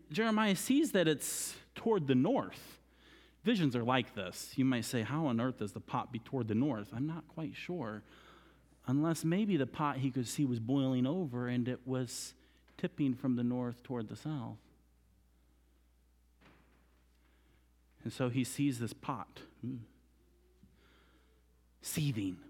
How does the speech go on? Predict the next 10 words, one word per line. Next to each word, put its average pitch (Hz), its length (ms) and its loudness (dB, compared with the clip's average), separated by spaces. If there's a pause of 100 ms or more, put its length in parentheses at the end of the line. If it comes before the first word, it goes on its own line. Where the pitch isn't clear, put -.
boiling, 117 680 0 (160)
boiling 135 460 4
over. 113 420 0 (2000)
And 101 120 -6
then 135 180 2
the 143 80 2
Lord 120 540 -4 (300)
said 92 320 -10
to 98 100 -14
him, 98 340 -10